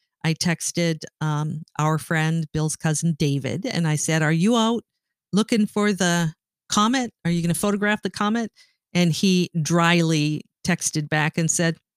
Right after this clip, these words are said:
"Nah, I think I'll wait for it next time <laughs> around," which is hilarious because comets don't return frequently. I mean, we might see comets in between times, but the same comet takes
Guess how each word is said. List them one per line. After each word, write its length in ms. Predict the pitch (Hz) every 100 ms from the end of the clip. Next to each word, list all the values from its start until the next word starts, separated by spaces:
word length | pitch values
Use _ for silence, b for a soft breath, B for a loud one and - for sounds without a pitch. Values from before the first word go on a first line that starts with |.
| -
"Nah, 480 | 208 214 208 202 208 - _ _
I 100 | 202
think 240 | 208 214 202
I'll 180 | 170 156
wait 220 | 160 -
for 200 | - 165
it 360 | 156 - - - -
next 260 | 170 -
time 240 | - 151 143
<laughs> 340 | 156 208 -
around," 320 | 233 - - - _ _ 285 - _ _ _ B 147 B B -
which 240 | 214 233 269
is 160 | 220
hilarious 540 | 233 220 190 160 170 -
because 520 | 190 - 202 190 -
comets 680 | - - 302 302 240 - -
don't 640 | 175 190 180 185 - - _ _ _ _ -
return 800 | 165 196 - - 208 185 175 165 - _
frequently. 880 | - 208 - 160 147 139 139 - - _
I 60 | 175
mean, 160 | 180
we 100 | 180
might 240 | 190 190 -
see 300 | - 185 170 -
comets 380 | 180 170 151 -
in 100 | 165
between 360 | 160 185 175
times, 300 | 170 135 135
but 200 | - 156 -
the 60 |
same 320 | 160 208 208
comet 540 | 214 - 170 165 160 156 b b _ _
takes 520 | 202 175 - - -